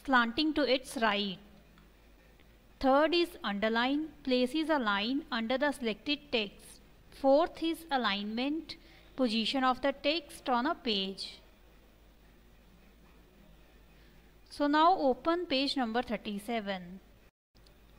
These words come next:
And our first topic is applying bold, italic and underline effects. The font style options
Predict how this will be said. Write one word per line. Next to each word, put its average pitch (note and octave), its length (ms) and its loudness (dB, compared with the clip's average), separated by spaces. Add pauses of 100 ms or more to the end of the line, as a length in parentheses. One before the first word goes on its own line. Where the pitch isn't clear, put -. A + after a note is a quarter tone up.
(680)
And C4 240 2
our D#4 140 2
first E4+ 420 2
topic A3+ 480 2
is B3+ 300 -4
applying C4+ 520 0
bold, A3+ 480 0
italic A3+ 600 -2 (100)
and C4 220 -4
underline C4 500 0
effects. A#3+ 680 -6 (680)
The D#4+ 140 0
font D#4 500 0
style A#3+ 520 -4
options A3 760 -6